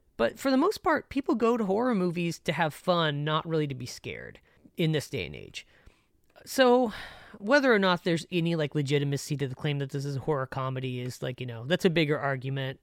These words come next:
But I would say that, yeah, this, this movie kinda doesn't ever really establish itself as, as anything greater than, you know, an autocorrect, unfortunately.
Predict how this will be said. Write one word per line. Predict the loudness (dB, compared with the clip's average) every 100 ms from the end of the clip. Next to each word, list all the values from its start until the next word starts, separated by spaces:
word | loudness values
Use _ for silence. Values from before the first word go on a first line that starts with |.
| _ -8
But | -4
I | -2
would | -2 -2
say | 0 4 2 0 -10 -20 _
that, | -6 -2 0 0 -2 -10 -16 _ _
yeah, | -2 2 2
this, | 2 0 -2 _
this | -6 0
movie | 0 0
kinda | 0 0 2 2
doesn't | 2 2 2 2
ever | 2 2 4
really | 4 4 0 -2 -8 _ _ -6
establish | 0 6 6 4 -2
itself | -4 -6 -2 0 -2 -4
as, | -8 -6
as | -2 0
anything | 0 -2 0 0 0 -2 -6 _ -20
greater | -4 2 4 4 2 0
than, | -2 -2 -4 -8 -10 _ _ _ _
you | -6 -4
know, | -2
an | -4
autocorrect, | -4 -4 -6 -12 -18 -18 -18 -20 _ _ _ _
unfortunately. | -6 -4 -8 -8 -12 -14 -16